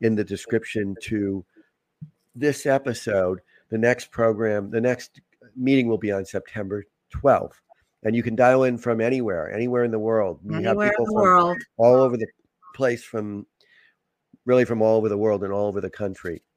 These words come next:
Speaker 1: And please consider subscribing on YouTube. There's a link to the YouTube channel if you're not watching this on YouTube. It helps when you do that to raise the visibility of the program, and it helps other people who may benefit from it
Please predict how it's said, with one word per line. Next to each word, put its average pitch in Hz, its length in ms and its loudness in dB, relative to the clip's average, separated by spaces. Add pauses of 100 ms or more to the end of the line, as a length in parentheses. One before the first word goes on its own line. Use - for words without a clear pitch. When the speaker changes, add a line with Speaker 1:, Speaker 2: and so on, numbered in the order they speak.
(960)
Speaker 1:
And 120 360 0
please 208 560 -8
consider 143 840 -2
subscribing 113 720 -2
on 101 100 -4
YouTube. 95 460 -10
There's 87 220 -10
a 92 80 -8
link 110 360 -6 (400)
to 113 260 -2
the 107 100 -4
YouTube 110 480 -6
channel 104 340 -6
if 95 140 -8
you're 101 100 -6
not 98 240 -6
watching 101 360 -6
this 98 180 -10
on 92 160 -10
YouTube. 95 480 -8 (560)
It 131 160 4
helps 139 500 -2 (380)
when 123 180 2
you 117 120 0
do 120 220 -2
that 104 400 -2
to 107 340 -6
raise 110 260 -4
the 101 60 -10
visibility 107 560 -6
of 110 40 -6
the 117 60 -10
program, 120 540 -4
and 95 240 -6
it 90 80 -10
helps 104 260 -8
other 98 220 -6
people 95 420 -10
who 95 140 -12
may 90 160 -8
benefit 90 560 -8
from 85 200 -12
it 85 120 -8